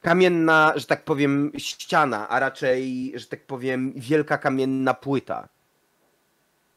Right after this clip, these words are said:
Hmm. Pośrodku tej płyty jest taka cienka, cienka linia w pionie na wysokość, podejrzewam, dwóch, e,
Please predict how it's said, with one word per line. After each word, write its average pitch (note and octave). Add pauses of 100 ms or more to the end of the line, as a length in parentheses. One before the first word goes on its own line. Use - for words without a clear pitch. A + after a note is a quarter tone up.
(840)
Hmm. - (3000)
Pośrodku D3+
tej D3
płyty A#3+ (380)
jest A#2+
taka C3
cienka, G#3+
cienka D#3+
linia C3 (460)
w -
pionie A#2+ (580)
na B2+
wysokość, C3
podejrzewam, B2+ (160)
dwóch, A#2+ (680)
e, A#2+